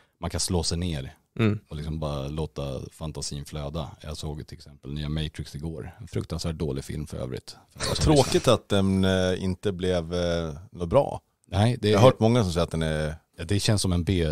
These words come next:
Speaker 1: B-rulle, inte
Speaker 3: Ja.
Speaker 1: så det är
Speaker 2: Gillar du Star Wars då, då?
Speaker 1: Ja, ja.
Speaker 2: Mm.
Speaker 1: Ja, ja. Nu, nu.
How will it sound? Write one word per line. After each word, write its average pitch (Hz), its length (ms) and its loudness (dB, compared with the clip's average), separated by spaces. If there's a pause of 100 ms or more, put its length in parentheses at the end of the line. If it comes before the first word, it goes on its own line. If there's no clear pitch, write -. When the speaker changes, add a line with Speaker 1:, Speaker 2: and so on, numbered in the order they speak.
(160)
Speaker 1:
B-rulle, 80 560 -4 (120)
inte - 220 -8
Speaker 3:
Ja. - 220 -6 (420)
Speaker 1:
så - 140 -14
det 82 80 -4
är 87 240 -2 (200)
Speaker 2:
Gillar 120 180 10
du 123 60 12
Star 139 260 12
Wars 101 220 10
då, - 120 -6
då? 64 200 -2 (220)
Speaker 1:
Ja, 98 160 2
ja. 73 80 -4 (280)
Speaker 2:
Mm. 107 300 0
Speaker 1:
Ja, 82 140 0
ja. 67 80 -4 (220)
Nu, 82 280 -4
nu. 78 180 -4